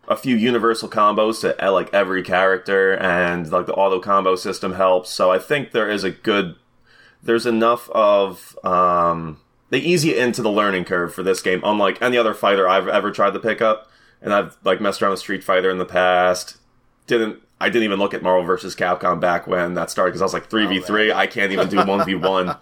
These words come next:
Speaker 2: <laughs>
Speaker 1: But like you said, like, it's Dragon Ball, I had to jump in, and I knew I had friends who were gonna be on it, so I think if you're gonna pick a fighter to pick up, it, like, this is the entry point.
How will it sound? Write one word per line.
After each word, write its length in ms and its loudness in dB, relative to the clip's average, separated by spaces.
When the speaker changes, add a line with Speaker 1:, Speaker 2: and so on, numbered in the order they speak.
Speaker 2:
<laughs> 480 -12
Speaker 1:
But 300 2
like 220 0
you 120 0
said, 240 0
like, 140 0
it's 140 -8
Dragon 360 0
Ball, 200 2
I 80 2
had 180 0
to 80 -6
jump 260 -2
in, 360 -2
and 100 -2
I 80 0
knew 140 2
I 60 4
had 120 -2
friends 280 -2
who 60 -2
were 60 0
gonna 160 -4
be 140 -4
on 200 0
it, 140 -8
so 400 -2
I 100 -4
think 200 -4
if 100 -6
you're 100 -2
gonna 140 0
pick 140 -6
a 40 -18
fighter 300 0
to 80 -2
pick 180 -2
up, 160 2
it, 200 -6
like, 240 -4
this 160 -2
is 100 -12
the 120 0
entry 260 -6
point. 320 -8